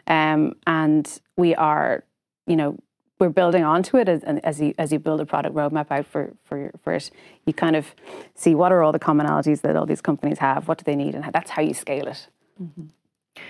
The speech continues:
Speaker 2: And lots more scaling to do, hopefully, in the next ten years. But before we get to the next ten
Speaker 1: Yeah.
Speaker 2: years, let's go back ten years. Before all this, you were in Setanta Sports.
Speaker 1: Yeah.
Speaker 2: Uh, it's a far cry from, from that to what you do now. Tell us about your,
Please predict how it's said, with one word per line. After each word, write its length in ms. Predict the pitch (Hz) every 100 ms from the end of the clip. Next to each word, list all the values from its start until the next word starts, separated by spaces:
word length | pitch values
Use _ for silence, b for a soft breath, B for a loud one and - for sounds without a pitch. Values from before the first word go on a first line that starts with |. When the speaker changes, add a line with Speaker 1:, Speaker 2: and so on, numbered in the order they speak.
| B B
Speaker 2:
And 520 | - 190 170 165 170
lots 180 | 196 196
more 140 | 196 185
scaling 320 | - 170 170
to 80 | 165
do, 300 | 170 170 170
hopefully, 400 | - 175 175 170 -
in 200 | 180 170
the 120 | 160
next 400 | 160 165 - -
ten 260 | - 185 165
years. 380 | 165 160 180 180
But 280 | - 185 180
before 300 | - 196 247
we 100 | 240
get 140 | 220 220
to 60 |
the 100 | 196
next 260 | 196 208 -
ten 200 | 175 175
Speaker 1:
Yeah. 80 | 170
Speaker 2:
years, 340 | 165 165 165 - B B B B
let's 140 | -
go 120 | - 185
back 280 | 180 208
ten 240 | - 196 165
years. 260 | 170 165
Before 300 | - 185 220
all 140 | 214 196
this, 280 | 196 196 -
you 200 | 180 180
were 180 | 175
in 280 | 165 170 165
Setanta 540 | 165 175 - 196 185 170
Sports. 640 | - 196 190 226 - -
Speaker 1:
Yeah. 260 | 226 233 247 B B B B
Speaker 2:
Uh, 220 | - 165 -
it's 140 | 160
a 60 | 202
far 320 | - 254 285
cry 320 | - 254 233
from, 420 | 233 220 196 196 -
from 520 | 208 185 185 180 117
that 320 | 190 208 202
to 140 | -
what 180 | 190 196
you 100 | 190
do 180 | 170 175
now. 380 | 175 175 165 160
Tell 240 | - 254
us 140 | 277 277
about 320 | 208 196 -
your, 400 | 190 175 170